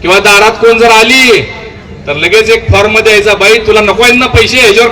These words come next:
खाली सही कर, लगेच उद्यापासून बंद करतो," म्हणायचं पैसे, बंद, उद्या बंद, आमच्याकडे काही पैसे लय झालेले नाहीत आणि कुठल्या तरी गरीब महिलेला देऊ आम्ही.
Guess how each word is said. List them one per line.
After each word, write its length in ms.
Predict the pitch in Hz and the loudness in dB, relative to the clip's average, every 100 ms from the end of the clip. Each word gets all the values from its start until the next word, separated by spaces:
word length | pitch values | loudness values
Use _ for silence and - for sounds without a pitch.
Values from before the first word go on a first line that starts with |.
| - | -2
खाली 160 | 226 | -4
सही 200 | 226 190 | -2 -2
कर, 160 | 226 220 | -2 -2
लगेच 400 | 180 202 302 262 | 0 2 0 0
उद्यापासून 360 | 247 247 233 240 | -4 -4 -4 -4
बंद 240 | 196 214 | -2 -2
करतो," 260 | 214 196 196 | -2 -2 -4
म्हणायचं 240 | 180 175 | -6 -8
पैसे, 220 | 156 131 - - - - - - | -10 -12 -14 -16 -16 -16 -10 -2
बंद, 320 | 262 302 247 | 0 0 0
उद्या 220 | 233 285 | 0 0
बंद, 300 | 277 294 220 - - - - | 2 0 -2 -8 -14 -12 -4
आमच्याकडे 340 | 185 214 240 | -2 0 0
काही 120 | 240 | 0
पैसे 300 | 233 220 226 | 0 0 2
लय 80 | 233 | 2
झालेले 300 | 233 - 175 | 2 0 -2
नाहीत 440 | 151 - - - 175 | -4 -6 -12 -8 -2
आणि 180 | 240 | 0
कुठल्या 280 | 285 254 262 254 | 0 -2 -2 -2
तरी 80 | |
गरीब 260 | 220 233 226 | 0 0 0
महिलेला 400 | 214 202 208 196 | 0 2 2 2
देऊ 160 | 175 160 | 0 -2
आम्ही. 220 | 120 | -4